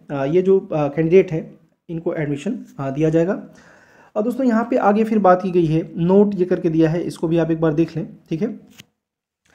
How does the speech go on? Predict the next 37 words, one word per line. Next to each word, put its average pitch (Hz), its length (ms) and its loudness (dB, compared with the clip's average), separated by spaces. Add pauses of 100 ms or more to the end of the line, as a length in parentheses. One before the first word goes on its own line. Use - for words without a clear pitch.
(260)
ये 175 40 -4
काफ़ी 165 280 0
इंपॉर्टेंट 170 360 0
इसमें 170 220 -6
पॉइंट 160 240 0
दिए 160 180 2
हुए 175 200 0
हैं। 214 160 -4 (200)
दोस्तों, 220 200 2
इसमें 247 160 4
फोर 226 280 6
जो 226 80 2
पॉइंट 196 280 2
है 196 60 2
काफ़ी, 175 220 0
फोर्थ 190 260 0
नंबर 185 140 2
पे 185 120 4
इसमें 175 220 0
नोट 170 240 2
में 175 80 0
करके 165 180 0
जो 165 100 4
दिया 156 140 2
है 170 60 -2
काफ़ी 160 240 -2
इंपॉर्टेंट 156 320 -2
पॉइंट 147 220 -2
ये 143 80 -2
भी 151 120 0
है, 160 80 2
जैसा 151 180 -4
कि 151 100 -4
आप 139 80 -4
देख 139 140 -4
सकते 156 180 -8
हैं, 190 140 -8